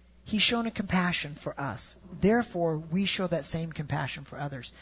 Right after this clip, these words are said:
I'm gonna pray, and then we're gonna sing that song together,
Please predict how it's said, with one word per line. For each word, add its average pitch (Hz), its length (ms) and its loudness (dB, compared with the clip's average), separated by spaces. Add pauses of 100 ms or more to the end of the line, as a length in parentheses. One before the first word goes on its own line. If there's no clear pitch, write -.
(360)
I'm 226 140 0
gonna 285 160 0
pray, 165 600 4 (280)
and 185 100 0
then 185 160 2
we're 262 120 -2
gonna 285 200 -2
sing 233 320 -2
that 185 160 0
song 190 400 0
together, 139 560 2